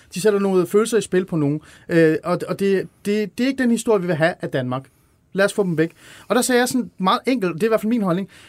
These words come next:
hvis der går en niende klasse, øh, øh, forbi den her, det her sted, hvor statuen var der, og den ikke er der,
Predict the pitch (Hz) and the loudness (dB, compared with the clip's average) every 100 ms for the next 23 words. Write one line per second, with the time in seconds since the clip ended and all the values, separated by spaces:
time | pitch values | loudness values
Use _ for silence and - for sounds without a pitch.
0 | _ 202 202 208 214 277 269 262 202 190 | _ -2 0 2 2 2 0 0 0 0
1 | 208 - - 180 170 160 151 151 151 151 | -4 -6 -4 0 4 4 4 4 2 -2
2 | - - 170 165 190 - 247 180 - 202 | -10 -6 -2 -2 -2 -4 -4 -6 -4 0
3 | 208 160 - 147 202 208 185 185 185 175 | 0 -2 -4 -2 2 2 2 0 0 -2
4 | 180 170 175 143 117 131 - 170 156 175 | -4 -4 -2 -4 -4 -6 -6 -6 -2 -2
5 | 190 - 131 | -4 -6 -6